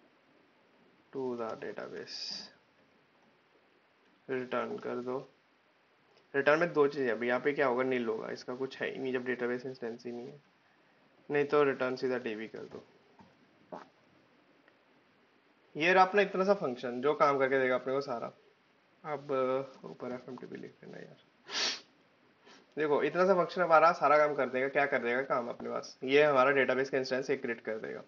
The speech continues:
मेन डॉट गो में जाओ, यहाँ पे लिखो हमारा Go tutorial है, Go tutorial जो चल रहा है package, ठीक है, उसको import करो,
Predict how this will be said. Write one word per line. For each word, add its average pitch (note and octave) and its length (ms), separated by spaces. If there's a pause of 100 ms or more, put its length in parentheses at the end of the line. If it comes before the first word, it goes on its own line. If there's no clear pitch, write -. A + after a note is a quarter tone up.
(840)
मेन C#3 200
डॉट D3+ 140
गो D3 120
में D3 120
जाओ, C#3 200 (2250)
यहाँ C3+ 200
पे D3 140
लिखो D3 260 (840)
हमारा C3+ 400 (640)
Go C3+ 280
tutorial D3+ 440
है, A#2+ 80 (340)
Go C#3 340
tutorial C#3 420
जो C3+ 80
चल B2+ 160
रहा B2 140
है A#2 100
package, B2+ 420 (400)
ठीक C3+ 160
है, D3+ 120
उसको C#3+ 180
import B2 320
करो, D3+ 300